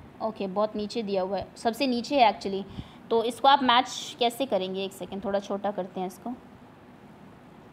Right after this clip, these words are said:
ओके, ऐसे matching होगी इसकी। चलिए अब ये हो जाएगी आपकी matching होगी ऐसे। Postman को आप match कर दीजिए, brings letter for you यहाँ पर इसके साथ। Okay, Next है cobbler। Cobbler जिसको आप, अ, मोची बोलते हैं, वो आपके shoes को mend करता है,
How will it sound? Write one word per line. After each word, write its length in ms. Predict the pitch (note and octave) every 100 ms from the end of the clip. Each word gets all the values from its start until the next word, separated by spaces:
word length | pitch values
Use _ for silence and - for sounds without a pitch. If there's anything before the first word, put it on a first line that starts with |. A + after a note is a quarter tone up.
| -
ओके, 200 | A3 - - F#3+
ऐसे 280 | A3+ A3+ A#3
matching 380 | G3 F#3+ G3 F#3+
होगी 200 | F3+ F3+
इसकी। 260 | - -
चलिए 300 | - G#3+ F4+
अब 180 | - G3 -
ये 180 | G#3 C4+
हो 120 | C#4+
जाएगी 340 | B3 A3+ A3+
आपकी 300 | B3 A3+ C4
matching 360 | B3 G#3+ C4 C4
होगी 280 | C#4 G#3+ A#3+
ऐसे। 640 | A#3 G3+ - F#3 - - - - -
Postman 460 | A#3 B3 C#4 C4+ C#4+
को 120 | C#4+
आप 220 | C#4 C4+
match 260 | A#3+ A#3+ -
कर 120 | A#3+
दीजिए, 300 | A#3+ A3+ D#4
brings 380 | A#3 B3 C4+ -
letter 340 | A#3+ A3 C4+
for 200 | C4 A#3
you 140 | A3 D4
यहाँ 340 | A3+ A3 G#3
पर 140 | G3+
इसके 280 | F#3+ G3+ F#3+
साथ। 560 | F3+ E3 - - - -
Okay, 220 | B3+ E4 - - - - - -
Next 260 | B3+ C#4+ -
है 80 | -
cobbler। 460 | D4 B3+ C#4 D#4+
Cobbler 500 | - B3+ A#3+ C#4+ F#4+ - - A#3
जिसको 340 | A3 - C4
आप, 240 | B3+ B3+ A#3
अ, 100 | A3
मोची 380 | A3+ A#3+ A#3+ D#4
बोलते 300 | B3+ A#3+ C#4+
हैं, 80 |
वो 80 | D4
आपके 260 | A#3+ A#3+ E4
shoes 340 | - C#4+ D4
को 120 | -
mend 340 | F#4 B3 C#4 C4
करता 280 | A#3 G#3+ F#3
है, 300 | F#3+ F#3